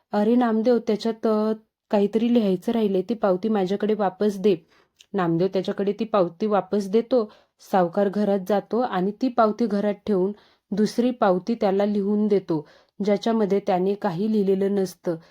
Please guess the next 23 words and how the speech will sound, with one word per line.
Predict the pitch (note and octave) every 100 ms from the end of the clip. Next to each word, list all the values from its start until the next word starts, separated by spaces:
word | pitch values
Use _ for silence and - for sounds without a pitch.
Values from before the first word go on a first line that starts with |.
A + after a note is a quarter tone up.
| _ _ -
चार | F3+
पाच | F3 G3 G3
माणसांची | G#3+ E3+ E3+ E3+ G3 F#3 G#3+
नावं | E3+ E3
लिहून | G3 G#3 G#3+
तो | A#3
ती | A3+ A#3
पावती | G#3+ F3+ E3+ G3
देतो | F3+ F3 F#3
असेच | F3+ F3 G3+ G3+
आकडे | E3+ F#3 F3+
टाकून, | F3+ E3+ E3 D3+ _ _ _ _ _
आणि | F#3 F#3+ F3+ F#3 _ _ -
तीच | C4 B3
पावती | - F#3+ F3+ G#3
घेऊन | F3+ G3 F3+ F3+
नामदेव | G3 F3+ F3 F3 F3+
घरी | F3+ G3+ G3 G#3+
जातो. | G3+ F3 E3 D#3 - _ - F#3+
जाता | F#3+ F3+ G3+
जाता | G3+ F3+ F#3
ती | F3+ A#3
पावती | A#3 G3 E3+ E3+ F#3+